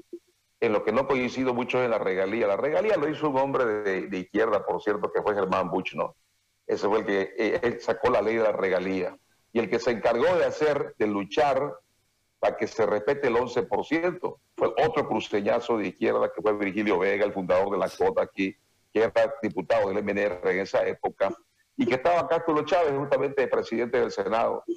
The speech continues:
A puño y mano hicieron, oiga, porque los otros, nuestros cruceñazos fueron allá y estuvieron de acuerdo en que nos quiten la regalía y solamente sea el seis por ciento.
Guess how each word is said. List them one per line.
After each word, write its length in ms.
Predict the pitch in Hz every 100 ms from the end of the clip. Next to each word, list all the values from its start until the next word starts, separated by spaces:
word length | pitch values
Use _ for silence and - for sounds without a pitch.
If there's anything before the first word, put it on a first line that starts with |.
| -
A 120 | - -
puño 220 | 196 175
y 60 |
mano 260 | 170 190 156
hicieron, 380 | 127 139 139 120
oiga, 280 | 123 117 117
porque 320 | 107 104 107
los 180 | 107 113
otros, 460 | 110 113 107 101 - _
nuestros 260 | 110 113 120
cruceñazos 580 | 117 127 143 180 165 139
fueron 240 | 165 156
allá 400 | 143 151 190 - - _ _ -
y 80 |
estuvieron 400 | 120 120 131 170
de 60 | 151
acuerdo 300 | 131 170 156
en 80 | 117
que 80 | 113
nos 120 | 113
quiten 240 | 147 139
la 140 | 127 117
regalía 560 | 113 110 110 135 139 139
y 60 |
solamente 400 | 117 123 123 123
sea 120 | - 127
el 100 | 113
seis 180 | 135 123
por 160 | 101
ciento. 360 | 110 120 101